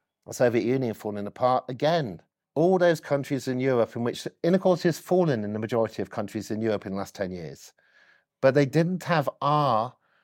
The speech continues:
particular Soviet dreams of our posh left-wing intellectuals. You know, it was more pragmatic. They, politicians are more likely to come from normal backgrounds. Uh,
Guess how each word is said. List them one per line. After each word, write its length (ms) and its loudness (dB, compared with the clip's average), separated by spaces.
particular 720 0
Soviet 680 0
dreams 640 -2
of 140 -4
our 260 4
posh 400 2
left-wing 400 2
intellectuals. 920 -4
You 80 -2
know, 160 2
it 100 0
was 120 -6
more 340 4
pragmatic. 960 -4
They, 260 4
politicians 560 2
are 60 2
more 200 4
likely 300 4
to 120 -8
come 200 -4
from 180 -6
normal 300 -2
backgrounds. 840 -6
Uh, 360 0